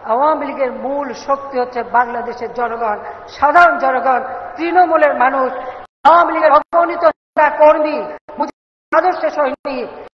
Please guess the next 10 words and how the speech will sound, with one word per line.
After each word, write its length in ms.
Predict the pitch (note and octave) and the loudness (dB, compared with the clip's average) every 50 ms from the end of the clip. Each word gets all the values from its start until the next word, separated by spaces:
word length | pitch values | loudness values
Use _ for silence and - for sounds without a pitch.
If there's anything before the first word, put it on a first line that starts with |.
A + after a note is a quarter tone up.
| _ - | _ -2
এই 140 | C4 D4 E4+ D4+ | 0 0 0 2
সৈনিকরা 560 | D#4 D#4 D4 D#4 D#4 - C#4 C4+ - - C4+ B3 - - - - - - - _ | 0 0 0 -2 -4 -2 -2 -2 0 0 0 -2 -2 -6 -8 -12 -14 -16 -8 _
কখনো 460 | - E4 D4+ D4 D4 D4+ C#4+ C#4+ C#4 C4 B3 - - - - - - - | -2 -2 0 0 -2 -4 -2 -2 -2 -2 -2 -4 -6 -12 -14 -14 0 4
পরাভব 640 | D4+ D4 D4+ D4 C#4+ C#4 C#4+ C4+ A#3 C4+ C#4 C4 C4 C4+ C4+ | 6 6 6 6 4 2 2 2 0 0 0 0 0 -2 -4
মানে 400 | C4 C4 C4 C4 C4 C4 C#4 C4+ C4+ C4 C4+ | -2 0 2 0 0 -2 -4 -6 -6 -6 -4
না, 180 | C4+ C#4+ D4 D4 A#3+ A3 G3 G3 G3 - - - F5 - _ - - - - - - - - - - - - - - - - - - - - - - G3+ A3+ | 0 2 2 2 2 0 -2 -6 -8 -12 -12 -14 -14 -14 _ -12 -12 -12 -12 -12 -14 -14 -16 -16 -16 -14 -14 -12 -12 -12 -14 -14 -16 -18 -18 -18 -14 -4 0
মাথা 400 | C4 C#4+ D4+ D#4 - D4 D4 D#4 D4 D4 - | 2 2 2 0 -2 -2 -2 -2 -2 -4 -6
নত 320 | D4 D4+ C#4+ D4 D4 D4 D4+ D4+ D4+ _ _ | -6 -2 -2 -2 -2 -2 -2 -4 -4 _ _
করে 280 | - C#4 C#4+ D4 D4+ D4+ D4 | -2 -2 0 0 -2 -2 -2
না। 200 | D4 D#4 D4+ C#4 | -2 0 0 0